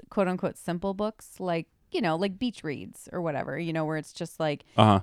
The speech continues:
Speaker 1: an easy read, which I've read plenty of,
Speaker 2: Yeah.
Speaker 1: you know, and then they,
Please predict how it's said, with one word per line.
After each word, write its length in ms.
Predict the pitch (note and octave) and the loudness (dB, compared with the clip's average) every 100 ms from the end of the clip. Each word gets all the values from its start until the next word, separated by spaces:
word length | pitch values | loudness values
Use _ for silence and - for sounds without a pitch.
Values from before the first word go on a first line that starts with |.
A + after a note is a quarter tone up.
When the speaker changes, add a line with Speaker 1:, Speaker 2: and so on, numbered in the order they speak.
| - | 4
Speaker 1:
an 80 | G#3 | 2
easy 280 | G#3+ F#3+ F#3 | 4 2 0
read, 260 | F3 E3+ | 0 0
which 160 | E3+ D#3+ | -2 -4
I've 260 | C#3 C#3 - | -6 -8 -6
read 320 | D#3+ D#3 D3 | -2 -2 -4
plenty 460 | - G#3+ G#3 G3+ F3+ | -4 -2 -2 0 0
of, 380 | E3 D#3+ D#3+ - - | 2 0 -2 -10 0
Speaker 2:
Yeah. 200 | - F#3 | 6 6
Speaker 1:
you 140 | - F#3+ | 4 2
know, 320 | E3+ E3 D#3+ | 4 4 2
and 180 | - F3+ | 0 0
then 200 | E3+ F3 | 0 0
they, 320 | E3 D3+ D3+ | 0 0 -4